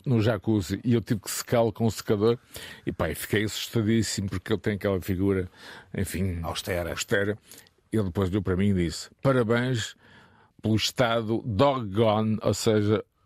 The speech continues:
Speaker 1: horripilante deste livro. É um sinal raro nesta cidade que você lê livros."
Speaker 2: Um sinal de grande manuseamento.
Speaker 1: <laughs> E, e nessa altura, Francisco,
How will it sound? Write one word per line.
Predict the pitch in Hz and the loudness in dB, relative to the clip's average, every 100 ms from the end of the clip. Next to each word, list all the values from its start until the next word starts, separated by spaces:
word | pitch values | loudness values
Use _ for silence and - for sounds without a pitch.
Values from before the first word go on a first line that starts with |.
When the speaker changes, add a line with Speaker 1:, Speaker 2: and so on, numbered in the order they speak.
| _ | _
Speaker 1:
horripilante | 139 127 139 - 117 110 120 110 113 | 2 4 2 2 2 4 4 2 0
deste | - - | 0 2
livro. | 110 117 110 - | 4 4 0 -2
É | - | 2
um | 180 | 2
sinal | 165 - 120 120 131 139 139 - _ | 2 0 2 4 4 2 0 -6 _
raro | - - 117 110 139 139 143 - _ _ _ _ | -2 0 2 2 2 0 -2 -8 _ _ _ _
nesta | 110 92 107 | -2 0 -2
cidade | - 92 95 101 101 | -4 0 2 0 -2
que | - | -6
você | 117 107 - 113 | 0 0 2 2
lê | 117 110 117 120 | 2 0 0 2
livros." | 113 110 98 - - 120 | 2 2 0 -4 -8 -6
Speaker 2:
Um | 131 | -6
sinal | - 131 131 | -4 -2 -2
de | 113 | 0
grande | 127 143 | 2 2
manuseamento. | 139 131 123 127 123 123 - - | 4 2 2 2 2 0 2 2
Speaker 1:
<laughs> | 170 165 - 135 - 131 - 139 147 147 - - | 4 2 0 -4 -2 -6 -4 -4 -2 -6 -6 -8
E, | 156 123 160 170 | -6 0 0 2
e | |
nessa | 175 160 | 2 2
altura, | 156 170 165 | 2 2 2
Francisco, | 170 151 143 110 - 139 135 | 2 0 0 -2 -4 0 0